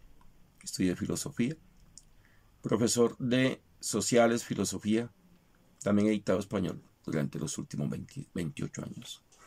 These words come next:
Este año estoy cumpliendo veintiocho años de experiencia docente. Bueno,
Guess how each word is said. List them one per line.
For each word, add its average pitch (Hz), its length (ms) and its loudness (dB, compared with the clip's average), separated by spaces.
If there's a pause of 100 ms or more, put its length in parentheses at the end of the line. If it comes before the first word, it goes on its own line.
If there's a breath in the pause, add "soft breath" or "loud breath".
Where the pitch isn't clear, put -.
(340 loud breath)
Este - 200 -4
año 95 120 4
estoy 104 160 -2
cumpliendo 92 380 0
veintiocho 90 400 -2
años 87 160 0
de 87 80 -2
experiencia - 420 -6
docente. 98 440 -2 (1400 loud breath)
Bueno, 139 320 10